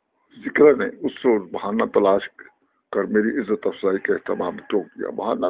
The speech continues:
تا-، تلاشنے کی ضرورت ہی نہ تھی۔ میں تو پہلے ہی بے بھیڑ سے بھی کم تر درجے پر فائز ہوں۔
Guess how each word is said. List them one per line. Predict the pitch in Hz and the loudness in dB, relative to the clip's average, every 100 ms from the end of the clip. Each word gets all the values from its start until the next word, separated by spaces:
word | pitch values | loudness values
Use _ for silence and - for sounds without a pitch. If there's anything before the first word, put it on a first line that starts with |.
| - | 0
تا-، | 277 - - _ | 2 2 0 _
تلاشنے | 147 139 - 165 | 4 4 4 -6
کی | 156 | -4
ضرورت | 185 120 113 120 185 | 0 2 2 -2 -4
ہی | |
نہ | 185 | -6
تھی۔ | 254 - - _ _ _ _ _ _ _ _ _ | -6 -8 -12 _ _ _ _ _ _ _ _ _
میں | 104 107 | -2 0
تو | 110 | 0
پہلے | - 95 104 | 2 2 4
ہی | 131 131 | 4 4
بے | 113 107 | 4 6
بھیڑ | 104 98 101 101 | 4 4 4 4
سے | - | -2
بھی | - | -2
کم | 131 110 113 | 0 0 2
تر | 131 | -2
درجے | 120 117 113 120 | 0 -2 2 2
پر | 139 | 2
فائز | 131 113 135 151 | 2 0 0 -4
ہوں۔ | - | -14